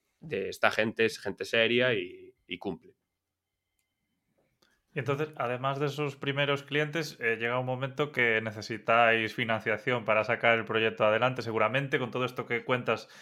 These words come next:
Speaker 2: de crecer tanto horiz-, horizontalmente, todos estos perfiles, entiendo que la empresa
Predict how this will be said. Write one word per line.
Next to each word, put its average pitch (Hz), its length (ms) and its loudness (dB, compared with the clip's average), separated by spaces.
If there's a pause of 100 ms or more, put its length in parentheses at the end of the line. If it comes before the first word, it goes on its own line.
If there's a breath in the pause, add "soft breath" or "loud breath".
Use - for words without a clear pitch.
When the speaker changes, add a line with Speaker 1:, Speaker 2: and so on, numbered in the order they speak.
(220 soft breath)
Speaker 2:
de 113 160 0
crecer 120 320 2
tanto 120 320 2
horiz-, 113 300 -2
horizontalmente, 117 800 -2
todos 113 280 -2
estos 110 260 -8
perfiles, 120 460 -4
entiendo 117 360 -6
que 110 180 -4
la 104 120 -2
empresa 107 680 -2